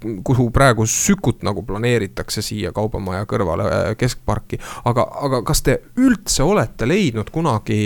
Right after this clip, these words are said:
äh, siis, äh, noh, piltlikult öeldes praegu siis selle vastaspoolega ühist keelt? Et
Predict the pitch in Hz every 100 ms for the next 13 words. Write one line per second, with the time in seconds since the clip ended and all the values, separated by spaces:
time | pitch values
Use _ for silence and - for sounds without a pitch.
0 | 104 101 107 - 98 95 87 123 110 117
1 | - - 139 113 107 104 104 104 135 110
2 | 104 104 - 107 123 151 117 - - 104
3 | 101 95 - 101 98 95 95 - 139 -
4 | - 165 107 92 - 104 -